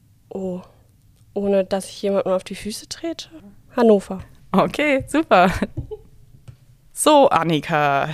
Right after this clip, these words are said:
Speaker 2: es ist ja jetzt doch schon ein kleines Weilchen her, dass wir in der Ausstellung waren. Kannst du dich noch dran erinnern, was dir so am allermeisten irgendwie hängen geblieben ist?
Speaker 1: Am allerbesten fand ich die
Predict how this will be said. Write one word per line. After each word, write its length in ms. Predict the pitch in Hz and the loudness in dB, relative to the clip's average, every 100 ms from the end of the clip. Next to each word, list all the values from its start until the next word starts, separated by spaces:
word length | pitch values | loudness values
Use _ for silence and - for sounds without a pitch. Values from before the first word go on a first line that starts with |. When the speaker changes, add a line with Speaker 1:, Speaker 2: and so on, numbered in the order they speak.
| 165 - | -8 -10
Speaker 2:
es 100 | 202 | -6
ist 220 | 233 226 | -6 -2
ja 80 | 240 | 0
jetzt 280 | 240 233 - | 0 -2 -6
doch 120 | 233 | -6
schon 280 | - 254 247 | -4 -2 -2
ein 100 | 226 | -4
kleines 420 | - 233 240 220 | 0 2 2 0
Weilchen 340 | 208 220 208 196 | 2 2 2 -2
her, 440 | 170 208 226 240 | 0 4 6 6
dass 260 | 214 208 190 | 2 -2 0
wir 220 | 196 196 | 2 2
in 80 | 196 | 2
der 180 | 190 | 4
Ausstellung 480 | 233 302 202 156 151 | 2 2 0 0 -2
waren. 420 | 147 156 190 269 - - - - | -2 0 2 0 -2 -12 -18 -12
Kannst 240 | - 175 - | -4 -4 0
du 60 | |
dich 160 | 233 262 | -2 0
noch 100 | 254 | 0
dran 160 | 233 220 | 0 2
erinnern, 320 | 175 226 233 | 2 2 2
was 140 | 208 | 0
dir 140 | - 196 | -2 -2
so 100 | 196 | 0
am 260 | 185 190 190 | 0 -2 0
allermeisten 680 | 202 214 170 185 - 214 | 2 2 2 0 -2 -4
irgendwie 300 | - 185 175 | -4 -4 -4
hängen 200 | 165 190 | -2 2
geblieben 360 | 233 226 247 247 | 2 2 2 2
ist? 320 | 254 254 - - _ _ _ _ _ _ _ _ _ _ _ | 0 -2 -10 -18 _ _ _ _ _ _ _ _ _ _ _
Speaker 1:
Am 140 | 196 - | -4 0
allerbesten 520 | 208 254 277 285 240 | 2 4 4 0 -8
fand 280 | - 214 - | -4 -4 -4
ich 260 | 202 - | -8 -10
die 320 | - 196 185 | -8 -8 -8